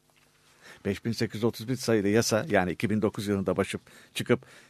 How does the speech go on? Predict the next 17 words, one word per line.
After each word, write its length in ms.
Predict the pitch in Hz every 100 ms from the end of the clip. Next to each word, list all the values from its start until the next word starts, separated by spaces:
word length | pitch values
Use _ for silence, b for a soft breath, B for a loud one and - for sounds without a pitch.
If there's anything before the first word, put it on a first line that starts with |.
| b
işgalcilerin 680 | 117 - 113 107 101 107 104
tespit 440 | - 104 - 131
edildiği 400 | 113 104 95 104
yasa 240 | 98 104 110
şu 160 | 131
anda 200 | 107 110
Anayasa 260 | 165 233 233
Mahkemesi'nde. 540 | 156 - 78 - - - _ _ b b b b b
Fakat 220 | - 123 117
Anayasa 320 | 120 120 113
Mahkemesi 420 | 104 - 104 -
iş 200 | - -
yükü 180 | 113 110
nedeniyle 360 | 110 104 101 - -
bunu 280 | 123 147 175
hala 320 | - 175 156
görüşemedi. 580 | 202 214 208 233 135 -